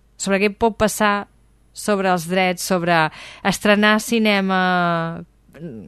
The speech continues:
perquè no ha agradat això de que s'ha fet en Roma, sembla que, no?, una setmana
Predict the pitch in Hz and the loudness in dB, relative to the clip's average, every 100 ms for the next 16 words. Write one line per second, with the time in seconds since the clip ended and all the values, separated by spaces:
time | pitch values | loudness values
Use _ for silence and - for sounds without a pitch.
0 | 78 180 208 208 214 220 208 226 202 202 | -12 -4 0 0 2 2 4 2 4 2
1 | 185 175 170 196 185 180 185 180 202 185 | 2 -2 -2 -2 -2 -2 -4 -6 -6 -4
2 | 175 165 185 190 180 170 - 196 185 190 | -4 -2 0 2 2 0 -2 -4 0 -2
3 | 180 180 165 - - - - 208 269 262 | 0 0 -2 -6 -20 -20 -4 -2 -2 -2
4 | 208 208 202 208 196 196 190 196 185 185 | 0 0 0 0 0 0 0 0 0 0
5 | 175 165 160 | 0 -2 -4